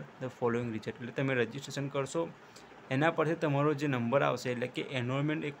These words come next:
પ્રકારનો નંબર આવશે, એ નંબર તમારે અહીંયા જ્યારે તમે form ભરશો power ગ્રીડનું ત્યારે તમને અહીંયા એ નંબર આપવાનો રહેશે.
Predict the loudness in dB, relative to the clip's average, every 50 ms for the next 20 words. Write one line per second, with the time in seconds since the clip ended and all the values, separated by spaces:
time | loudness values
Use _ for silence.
0 | -12 -8 -4 -2 0 0 0 0 0 0 2 2 2 0 0 0 0 0 0 0
1 | -2 -2 -4 -2 -2 -2 0 0 0 0 0 -2 -2 -2 -4 -6 -8 -12 -18 -20
2 | -20 -20 -20 -20 -16 -4 2 2 4 4 4 2 2 0 0 -2 -2 0 0 0
3 | 2 0 0 -2 -4 -4 0 -2 0 4 6 6 6 6 6 2 -2 -4 -4 -6
4 | -6 -4 -2 0 2 2 2 0 -2 -4 -4 -4 -4 -4 -4 -4 -4 -4 -6 -10
5 | -12 -18 -20 -20 -20 -20 -20 -20 -8 -4 0 0 2 2 2 2 2 2 2 -2
6 | -4 -4 -4 -4 -2 -4 -8 -10 -10 -8 -8 -8 -8 -10 -12